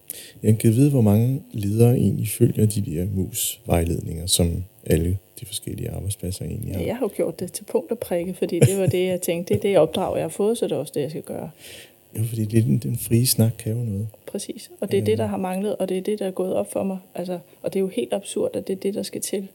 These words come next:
Speaker 2: Men da jeg skrev afslutningsprojekt, så havde jeg, altså, jeg interviewede fem medarbejdere, to som pilot og tre som,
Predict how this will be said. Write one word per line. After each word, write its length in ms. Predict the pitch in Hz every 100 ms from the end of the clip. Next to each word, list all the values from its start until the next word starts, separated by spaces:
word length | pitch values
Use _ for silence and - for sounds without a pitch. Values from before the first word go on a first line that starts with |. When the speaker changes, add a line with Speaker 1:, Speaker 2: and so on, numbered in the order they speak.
| _ _ _
Speaker 2:
Men 120 | 185
da 100 | 180
jeg 100 | 175
skrev 200 | - 175
afslutningsprojekt, 1040 | 165 180 185 196 190 185 - 180 - - -
så 100 | 185
havde 180 | 185
jeg, 120 | 185 190 - _ _ _ _ _ _ _
altså, 200 | - -
jeg 180 | 165 170
interviewede 440 | 190 185 185 202 208
fem 180 | 196 -
medarbejdere, 560 | 180 175 175 175 180
to 220 | 175 175 -
som 160 | 175
pilot 360 | 185 185 180 -
og 80 | 175
tre 280 | - -
som, 240 | 180 170